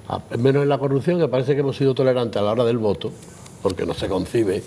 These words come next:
de que hayan ganado los que más corruptos sean en ambos partidos. Pero, sin embargo, cuando ocurre lo de, lo del gobierno del psoe, que entra nuevo a través de la gestión que hizo Ricardo, eh, Pedro Sánchez,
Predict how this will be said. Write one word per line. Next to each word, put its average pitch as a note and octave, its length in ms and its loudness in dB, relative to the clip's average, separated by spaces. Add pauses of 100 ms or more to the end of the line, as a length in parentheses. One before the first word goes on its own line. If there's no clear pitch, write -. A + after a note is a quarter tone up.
(340)
de G#2 160 2
que G2+ 100 -2
hayan G#2 240 0
ganado G#2 220 -2
los F#2+ 140 -2
que - 140 -8
más G2+ 160 -4
corruptos G2+ 440 -4
sean G#2 220 -2 (580)
en G2+ 140 0
ambos G#2 240 0
partidos. A2+ 420 -2 (480)
Pero, G#2 140 -4
sin A2+ 120 -2
embargo, C#3+ 420 2
cuando A#2+ 480 2
ocurre D#3 340 0
lo E3 140 4
de, D3+ 540 2 (420)
lo B2 220 6
del B2+ 100 4
gobierno B2+ 300 4
del B2 100 2
psoe, A#2 220 0
que G#2+ 60 0
entra A2+ 240 -2
nuevo A#2+ 380 0 (460)
a G#2 100 -2
través G2 380 2
de G#2+ 500 2
la G2+ 80 -4
gestión G#2+ 380 -2 (280)
que A2 140 0
hizo G#2+ 360 0
Ricardo, G#2+ 460 0
eh, G#2+ 40 -2
Pedro A2 260 0
Sánchez, A#2 380 0